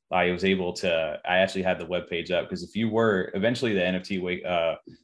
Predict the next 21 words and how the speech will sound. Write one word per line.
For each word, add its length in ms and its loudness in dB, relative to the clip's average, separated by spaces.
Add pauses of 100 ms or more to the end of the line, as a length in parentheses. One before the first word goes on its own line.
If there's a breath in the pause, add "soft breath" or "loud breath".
after 240 2
they 140 4
dropped 260 4
that 120 2
address, 460 0
N 120 -4
F 80 -6
T 180 -4
Maker's 420 -4
website 440 -2
finally 300 -4
came 200 -6
back 220 0
online 360 -4
'cause 100 -18
the 80 -14
traffic 400 -2
died 200 2
down 220 -2
on 140 -4
it. 100 -8